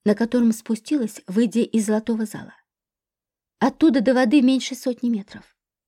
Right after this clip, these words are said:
Ка встал, выдвинул ящик стола и достал оттуда свёрнутую в рулон большую карту. «Смотри сюда», сказал он.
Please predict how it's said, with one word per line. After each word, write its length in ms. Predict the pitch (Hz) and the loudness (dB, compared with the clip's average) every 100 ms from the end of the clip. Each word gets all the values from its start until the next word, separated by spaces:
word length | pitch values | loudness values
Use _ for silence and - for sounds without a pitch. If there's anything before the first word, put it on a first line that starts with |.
| _ _ _ _ _ _ _ _ _ | _ _ _ _ _ _ _ _ _
Ка 160 | - 247 | -4 -4
встал, 400 | - 277 294 302 _ _ _ | -4 -6 -6 -8 _ _ _
выдвинул 500 | 214 226 311 269 277 | 2 4 6 4 4
ящик 360 | 254 285 - - | 2 0 -4 -8
стола 320 | - 226 277 - | -6 -6 -6 -4
и 80 | 233 | -2
достал 420 | 214 240 - 277 - | 0 -2 -2 -2 -2
оттуда 440 | 226 - 277 240 | -6 -2 0 0
свёрнутую 580 | 233 226 269 254 226 233 | -2 0 0 0 0 -2
в 60 | 220 | 0
рулон 300 | 233 269 226 | 0 2 0
большую 360 | 226 - 240 | -2 -4 -8
карту. 400 | 233 151 - - _ _ _ _ _ _ - | -6 -14 -14 -20 _ _ _ _ _ _ -18
«Смотри 420 | - 285 302 294 | 2 4 4 0
сюда», 380 | - - - - _ _ | -4 -14 -16 -20 _ _
сказал 440 | - - 185 190 - | -16 -6 -4 -4 -8
он. 220 | 185 233 | -12 -14